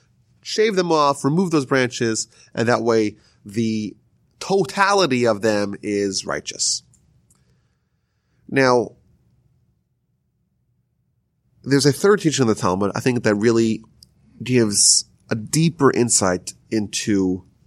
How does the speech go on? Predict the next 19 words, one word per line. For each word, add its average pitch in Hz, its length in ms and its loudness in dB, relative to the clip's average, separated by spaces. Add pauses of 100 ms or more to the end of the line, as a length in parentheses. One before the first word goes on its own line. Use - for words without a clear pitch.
(220)
this 104 440 -2
breakdown. 104 680 -4 (1900)
And 113 100 2
I 117 60 0
think 147 120 2
it's 131 80 0
important 120 760 0
for - 200 0
us 107 180 2
to - 100 -12
kind 104 200 0
of 95 300 0 (180)
really 131 280 2
understand 110 400 -2
what 104 160 -2
the 101 80 -2
message 104 380 -2
here 101 180 0
is, 135 480 -2